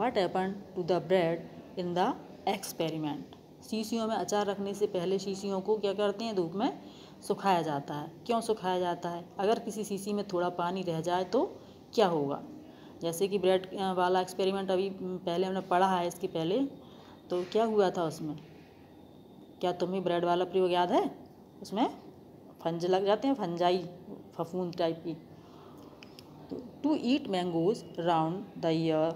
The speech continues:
we make different items like pickle, आम पापड़, चटनी, चिक्की, ईटीसी। List some other food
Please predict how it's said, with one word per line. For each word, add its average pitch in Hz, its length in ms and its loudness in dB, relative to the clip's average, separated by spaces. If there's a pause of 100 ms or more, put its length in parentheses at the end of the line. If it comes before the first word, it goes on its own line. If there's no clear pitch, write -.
(240)
we 220 240 2
make 196 280 0
different 247 400 0 (140)
items 165 520 0 (720)
like 160 140 4 (120)
pickle, 160 420 2 (800)
आम 170 200 0
पापड़, 160 520 2
चटनी, 165 640 0 (580)
चिक्की, 180 600 -2
ईटीसी। 175 480 -2 (340)
List 285 200 0
some 190 360 0 (140)
other 214 200 2
food 170 280 -2